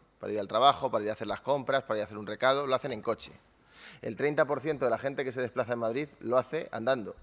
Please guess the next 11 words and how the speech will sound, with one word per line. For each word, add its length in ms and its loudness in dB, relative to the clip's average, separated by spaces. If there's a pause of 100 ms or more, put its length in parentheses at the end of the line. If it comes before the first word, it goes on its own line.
(440)
Por 100 -6
lo 60 0
tanto, 220 2
es 60 -8
un 120 -6
dato 340 2 (220)
que 100 -8
nos 120 -6
parece 260 0
muy 240 -2
interesante, 680 -2